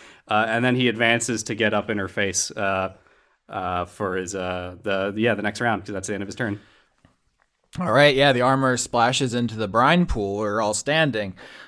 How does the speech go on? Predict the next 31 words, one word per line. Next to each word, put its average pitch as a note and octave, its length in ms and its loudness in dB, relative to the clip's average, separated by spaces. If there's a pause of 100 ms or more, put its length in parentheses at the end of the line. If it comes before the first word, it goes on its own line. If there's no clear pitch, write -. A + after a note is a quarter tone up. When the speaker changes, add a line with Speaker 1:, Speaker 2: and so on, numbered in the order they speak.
Speaker 2:
uh, A2+ 60 -4
and A#2 140 -2
Cortazar B2 500 2
says, G#2+ 380 -2 (320)
"I C3+ 60 -6
fucking F#3 460 4
knew G#3 200 10
I F3 80 10
was D#3+ 100 6
gonna D#3 160 4
mess C#3+ 240 4
up C#3+ 160 4
the C3+ 100 0
name C3+ 380 4
thing. D#3 280 2
Why D#3+ 200 4
does A3 100 6
she G#3 120 4
talk A3+ 260 6
so D#3+ 300 8
weird? A#2 400 0 (340)
Ugh, G#3+ 640 8 (280)
if - 120 -8
I, E3+ 120 10
<laughs> - 200 4 (200)
I A3 40 6
can't - 320 4
believe G#3+ 280 8
you F#3+ 100 6
caught G3+ 360 6
me." B2+ 280 0